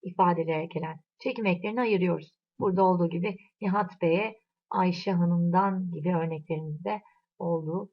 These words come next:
gibi. Bunun dışında kısaltmalara getirilen ekleri ayırmak için yine kesme işaretinden faydalanıyoruz arkadaşlar. Kısaltmanın son harfinin telaffuzuna göre,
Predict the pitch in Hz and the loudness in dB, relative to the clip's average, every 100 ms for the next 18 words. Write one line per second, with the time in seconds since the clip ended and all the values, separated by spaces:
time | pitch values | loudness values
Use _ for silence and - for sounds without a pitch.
0 | _ - 170 - _ _ _ _ _ _ | _ -2 -2 -6 _ _ _ _ _ _
1 | _ _ _ _ _ _ - - - - | _ _ _ _ _ _ -20 -20 -20 -8
2 | 240 285 285 220 185 170 220 - 196 226 | -4 -4 -4 -4 -2 -2 -2 -8 4 6
3 | 220 220 214 220 240 214 190 190 185 190 | 6 4 0 0 -2 -2 -2 0 0 0
4 | 180 196 185 190 190 190 - 240 - _ | -2 0 2 2 -4 -6 -10 -10 -14 _
5 | _ - 202 214 220 202 202 185 180 170 | _ -4 -2 0 0 0 0 -4 0 0
6 | 165 165 151 170 156 165 160 156 151 160 | 0 -4 -2 -2 -2 -2 -4 -6 -4 -4
7 | 160 165 165 160 233 240 - _ - - | -6 -4 -6 -2 -2 -4 -8 _ -10 4
8 | 208 196 196 233 247 _ _ _ - 226 | 4 4 -4 -6 -8 _ _ _ 0 2
9 | 240 - - 196 196 190 180 180 175 202 | 2 -4 -4 2 2 2 0 0 0 2
10 | 202 - - 180 170 165 165 208 | 6 6 4 0 0 0 -2 -4